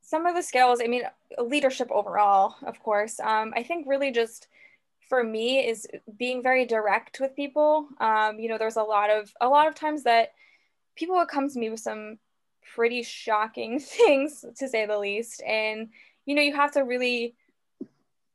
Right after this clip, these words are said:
learn to be poised and to understand that, you know, you have to kind of grow to be a bigger person and to,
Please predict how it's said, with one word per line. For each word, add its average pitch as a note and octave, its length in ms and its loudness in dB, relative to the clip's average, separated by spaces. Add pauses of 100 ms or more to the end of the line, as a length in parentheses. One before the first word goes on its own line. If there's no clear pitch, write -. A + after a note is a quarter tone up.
learn B3+ 340 0
to B3+ 120 -8
be A#3 120 -8
poised G#3+ 720 -2
and G#3+ 300 -6
to A3 140 -10
understand G#3+ 720 -4
that, G#3 260 -4
you A3 160 -8
know, G#3+ 380 -2 (1600)
you B3 180 -10
have C4+ 260 -2
to B3 80 2
kind A3 240 -4
of G#3+ 200 -6
grow A3 260 4
to - 140 -10
be G#3+ 160 -8
a G#3+ 60 -4
bigger G#3 320 -2
person G#3+ 600 -10
and G#3 220 -8
to, G#3+ 360 -12